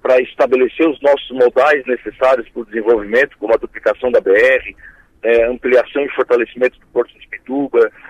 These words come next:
né, a criação, né, a construção do aeroporto de Jaguaruna. E agora, com esses modais, a gente tá no, no momento, na hora certa pro desenvolvimento. E ter representatividade é o que vai fazer abrir as portas pra que as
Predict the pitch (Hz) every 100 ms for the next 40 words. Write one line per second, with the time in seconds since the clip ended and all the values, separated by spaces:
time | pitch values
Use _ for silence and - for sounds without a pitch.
0 | - _ 107 117 113 - 131 120 - 131
1 | 147 143 117 117 120 107 123 113 117 -
2 | 131 127 117 - 123 - 113 107 107 131
3 | 135 - - _ _ - 139 120 147 175
4 | 165 151 - 147 135 135 156 147 - 151
5 | _ 147 147 139 117 113 127 127 131 151
6 | - 135 139 135 - 143 - - 139 -
7 | 135 139 139 139 110 - - _ _ _
8 | - 139 180 190 190 170 156 156 156 -
9 | 123 123 135 170 120 107 _ _ _ -
10 | 127 123 127 - - 131 160 143 139 156
11 | - - 151 147 - 143 139 139 123